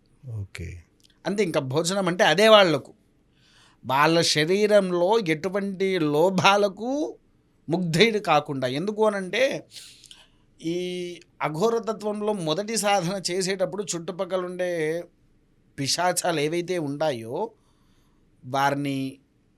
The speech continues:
Speaker 2: ఆ దీక్షలో ఆచరించకుండా నానా రకాల ప్రయత్నాలు చేస్తారు.
Speaker 1: ఓకే.
Speaker 2: యక్షిణీలు కావచ్చు, మోహినీలు కావచ్చు, పిశాచులు కావచ్చు, రాక్షసులు కావచ్చు,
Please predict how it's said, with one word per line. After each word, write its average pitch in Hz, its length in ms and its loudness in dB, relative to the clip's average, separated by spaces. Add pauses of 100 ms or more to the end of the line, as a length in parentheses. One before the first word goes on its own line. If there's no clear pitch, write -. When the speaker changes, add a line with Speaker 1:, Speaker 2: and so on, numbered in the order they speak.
(360)
Speaker 2:
ఆ 143 60 2
దీక్షలో 160 640 0
ఆచరించకుండా 190 960 0
నానా 190 440 -4
రకాల 160 360 -2
ప్రయత్నాలు 160 680 -6
చేస్తారు. 101 680 -12
Speaker 1:
ఓకే. 82 280 -10 (1000)
Speaker 2:
యక్షిణీలు 147 540 -4
కావచ్చు, 135 680 -4
మోహినీలు 139 580 -4
కావచ్చు, 127 600 -6 (1700)
పిశాచులు 143 480 -2
కావచ్చు, 127 560 -6 (1200)
రాక్షసులు 131 600 -4
కావచ్చు, 117 320 -10